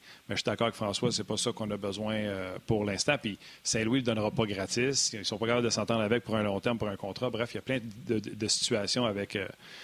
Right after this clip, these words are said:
avec, euh, Vince Dunn et les Blues de Saint-Louis. Je pense pas du tout qu'il s'en vient à Montréal. Puis si jamais il arrive, sais-tu quoi ? Je m'excuserai en ondes, ça sera ça de, ça sera ça de fait. Parle-moi de ton,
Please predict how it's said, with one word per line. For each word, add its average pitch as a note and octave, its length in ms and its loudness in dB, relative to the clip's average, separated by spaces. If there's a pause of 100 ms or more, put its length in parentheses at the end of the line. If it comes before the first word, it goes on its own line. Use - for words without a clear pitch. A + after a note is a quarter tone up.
(300)
avec, G#2+ 340 2
euh, A2+ 120 4
Vince G#2 240 2
Dunn A#2+ 320 2
et A#2+ 100 4
les A2+ 120 2
Blues A#2 200 4
de A2+ 60 4
Saint-Louis. G#2 280 0
Je A#2+ 60 -2
pense G#2+ 180 0
pas A#2 100 0
du G2+ 140 -8
tout B2+ 120 -2
qu'il - 100 0
s'en G2+ 180 2
vient A2+ 240 2 (120)
à A#2 240 2
Montréal. A2+ 380 4
Puis - 100 4
si - 80 0
jamais D3 180 2
il D3 100 4
arrive, C#3+ 240 2
sais-tu - 200 -2
quoi ? E3+ 180 0 (180)
Je A2+ 60 0
m'excuserai G#2+ 420 0
en G#2+ 140 0
ondes, A#2 180 0
ça A2 120 0
sera G2+ 160 0
ça A2+ 160 0
de, G#2 200 0
ça - 200 0
sera G#2+ 160 -4
ça A2 120 -2
de G#2 80 -16
fait. - 160 -12 (680)
Parle-moi G3 840 6
de C3+ 140 4
ton, D3+ 440 4